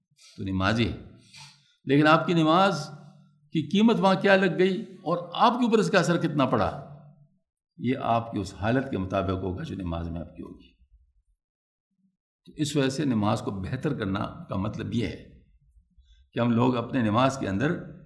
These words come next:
ان چیزوں کو سم-، مطلب جاندار، مثلاً سجدہ ہے، میں سجدہ کرتا ہوں،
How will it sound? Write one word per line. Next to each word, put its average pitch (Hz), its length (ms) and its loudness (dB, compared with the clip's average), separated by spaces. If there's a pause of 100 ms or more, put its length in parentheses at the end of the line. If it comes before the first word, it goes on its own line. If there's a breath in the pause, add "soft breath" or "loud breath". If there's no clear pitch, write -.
(800)
ان 156 160 0
چیزوں 190 320 2
کو 190 400 2 (720)
سم-، 127 500 -8
مطلب 110 220 0
جاندار، 98 400 2
مثلاً 139 280 0
سجدہ 170 320 0
ہے، 98 160 -2
میں 101 100 -6
سجدہ 127 280 -2
کرتا 92 300 -8
ہوں، 82 80 -12